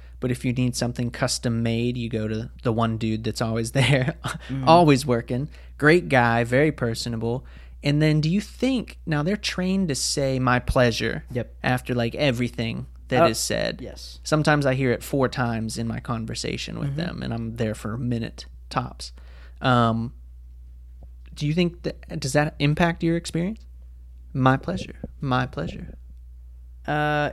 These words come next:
Speaker 2: it's a little bit overly nice sometimes.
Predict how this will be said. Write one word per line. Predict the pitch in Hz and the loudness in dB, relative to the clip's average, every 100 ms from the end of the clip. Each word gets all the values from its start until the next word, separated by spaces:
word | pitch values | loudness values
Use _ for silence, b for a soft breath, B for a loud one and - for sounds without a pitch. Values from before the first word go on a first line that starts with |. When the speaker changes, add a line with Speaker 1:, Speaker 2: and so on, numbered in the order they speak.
| - | -4
Speaker 2:
it's | 165 - - | -8 -8 -10
a | 156 | -6
little | 175 190 | -4 -4
bit | 185 185 - | -4 -4 0
overly | 156 151 139 127 | -2 2 0 0
nice | 127 131 135 | 0 -2 -4
sometimes. | 156 143 165 151 151 151 - | -6 -4 -2 -2 -4 -8 -12